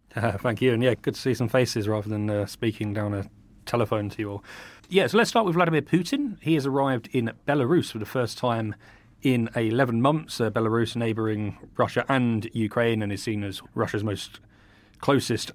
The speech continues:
ally in the region. It was used as a springboard, a staging post for the invasion, the, one of the initial attacks on Kyiv came via, via that point. And the Russian president is participating in a,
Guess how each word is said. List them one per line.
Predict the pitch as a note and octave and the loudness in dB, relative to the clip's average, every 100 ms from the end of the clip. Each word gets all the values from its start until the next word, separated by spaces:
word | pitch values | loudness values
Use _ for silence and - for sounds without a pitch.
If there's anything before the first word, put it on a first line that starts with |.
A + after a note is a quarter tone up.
| - | 2
ally | C3 B2 A#2 A2 | 4 6 4 2
in | A#2+ A2+ | 0 2
the | |
region. | A2+ A#2+ A2+ A#2 | 4 4 4 2
It | A2 | 0
was | G2+ | -2
used | G#2+ G#2+ | -2 -2
as | G2+ | -4
a | G2+ F#2+ - _ - | -4 -6 -12 _ -20
springboard, | - C3 B2 A#2 A#2 A#2 | -2 2 2 4 4 2
a | G#2 G2 - - | 0 -4 -10 -16
staging | - B2+ A2+ A2+ | -2 2 2 0
post | G#2 A2+ G2+ | 0 0 0
for | A#2 G#2+ | -2 0
the | G#2 G2+ G#2 | 0 -2 -2
invasion, | G#2 G2+ A#2 A2 A#2+ G#2+ | -2 2 4 4 2 0
the, | G#2+ G2+ G#2+ - _ - - - | 0 -2 -6 -10 _ -20 -12 -2
one | A#2 | -2
of | G2+ | 0
the | G#2+ | -2
initial | G#2 G#2+ | -2 -6
attacks | G#2 A#2 - | -6 -8 -6
on | G#2+ G2+ | -6 -4
Kyiv | - D3 C#3+ B2+ | 2 4 4 2
came | A2+ A2 G#2 - - - - - - - - _ - | 0 -2 -4 -10 -20 -20 -20 -20 -20 -20 -20 _ -10
via, | A2+ A#2+ A#2 G#2+ G#2 G2+ - - _ _ _ - - | 0 2 4 2 0 -4 -10 -20 _ _ _ -14 -4
via | A2+ A2 G#2+ | 0 2 0
that | A2+ | 0
point. | E3 F3 E3 - _ _ _ _ - | 0 0 -2 -12 _ _ _ _ -2
And | D3 | 2
the | D3+ | 2
Russian | D#3+ B2 | 2 2
president | C3 C3 A#2 | 2 2 0
is | |
participating | G#2+ A2+ G#2 - A2 G#2+ | -2 -2 -2 -2 -2 -2
in | G#2+ G#2 | -2 -2
a, | G2+ | -4